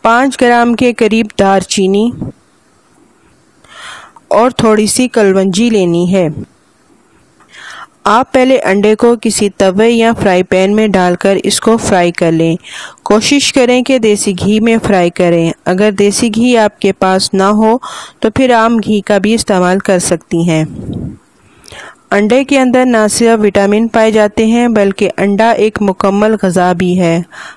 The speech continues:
ख़ास तौर पर मर्दों के लिए अंडा बहुत फ़ायदेमंद होता है। आपने इस अंडे के ऊपर थोड़ी सी पिसी हुई दारचीनी की डालनी है।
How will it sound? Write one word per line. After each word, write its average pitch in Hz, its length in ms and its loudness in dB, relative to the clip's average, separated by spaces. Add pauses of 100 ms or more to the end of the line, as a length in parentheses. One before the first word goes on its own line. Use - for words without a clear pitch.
(100)
ख़ास 220 360 0
तौर 233 160 2
पर 247 240 2
मर्दों 202 380 0
के 220 160 0
लिए 220 220 0 (100)
अंडा 196 320 0
बहुत 196 300 0
फ़ायदेमंद 190 600 0
होता 175 320 0
है। 165 260 0 (840)
आपने 254 420 2
इस 269 160 0
अंडे 208 320 2
के 247 180 0
ऊपर 220 400 2
थोड़ी 214 360 2
सी 233 240 0
पिसी 214 380 0
हुई 220 260 0
दारचीनी 185 800 0
की 233 120 -2
डालनी 165 420 0
है। 156 240 0